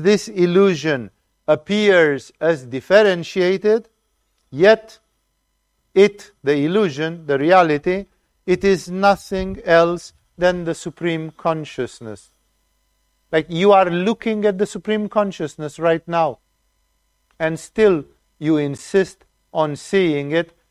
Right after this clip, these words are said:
as an illusory world characterized by space, time, and the other limitations, the other kanchukas of this world.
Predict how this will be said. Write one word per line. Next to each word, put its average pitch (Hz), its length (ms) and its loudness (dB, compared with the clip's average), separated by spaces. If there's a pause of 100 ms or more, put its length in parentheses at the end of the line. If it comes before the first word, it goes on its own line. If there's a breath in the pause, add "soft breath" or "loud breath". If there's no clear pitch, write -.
(160)
as 151 200 0
an 151 280 -4
illusory 143 640 0
world 147 640 2 (280)
characterized 143 800 0
by 123 180 -2
space, 143 720 -6 (440)
time, 131 540 2 (320)
and 131 160 -8
the 139 100 0
other 139 300 2
limitations, 120 960 -6 (220)
the 127 120 -2
other 131 220 4
kanchukas 120 840 -2 (300)
of 123 280 2
this 123 240 -4
world. 123 400 2